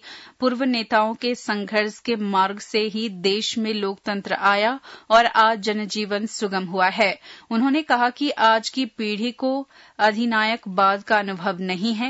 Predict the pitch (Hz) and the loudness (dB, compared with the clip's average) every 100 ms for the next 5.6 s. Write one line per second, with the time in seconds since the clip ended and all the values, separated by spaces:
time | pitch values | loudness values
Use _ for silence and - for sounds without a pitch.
0 | 302 254 - 240 269 247 226 240 - 240 | -6 -10 -8 -4 -4 -2 -2 -4 -4 -6
1 | - 214 196 196 208 226 240 240 - 214 | -6 -2 0 0 0 -2 -2 -2 -2 -2
2 | - 202 202 196 233 190 202 196 185 214 | -2 -6 -6 -6 -6 -4 -4 -4 0 2
3 | 220 - - - 214 220 220 - 208 208 | 2 -4 -6 2 2 2 -2 0 0 0
4 | 226 240 220 - 226 - 240 240 - 214 | -6 -8 -8 -6 -4 -2 -2 -4 -2 -2
5 | 180 180 170 196 202 240 | -2 -4 -4 -4 -2 -4